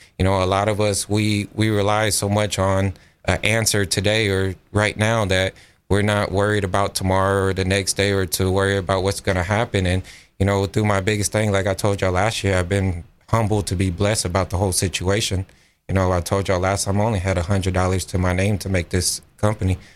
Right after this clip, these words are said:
I literally started this again with forty-five dollars to my name.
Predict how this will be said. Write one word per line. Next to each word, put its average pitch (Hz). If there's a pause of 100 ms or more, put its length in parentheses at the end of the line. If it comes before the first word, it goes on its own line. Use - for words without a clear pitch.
(160)
I 104
literally 98
started 95
this 95
again 98
with 85
forty-five 101
dollars 85
to 87
my 87
name. 85